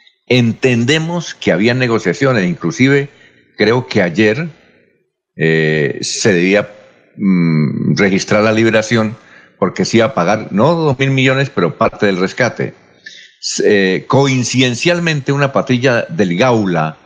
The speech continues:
de la policía, pero una coincidencia, <coughs> merodeó por ahí, po-, estaba haciendo el patrullaje normal,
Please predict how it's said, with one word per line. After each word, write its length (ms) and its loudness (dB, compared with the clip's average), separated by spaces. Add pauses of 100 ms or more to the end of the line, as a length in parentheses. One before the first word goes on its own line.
de 120 -4
la 140 -2
policía, 460 0
pero 160 0
una 160 0
coincidencia, 1040 0 (320)
<coughs> 440 -4
merodeó 840 2
por 160 0
ahí, 200 0
po-, 200 -4
estaba 680 0
haciendo 280 -4
el 60 -6
patrullaje 460 -2
normal, 640 0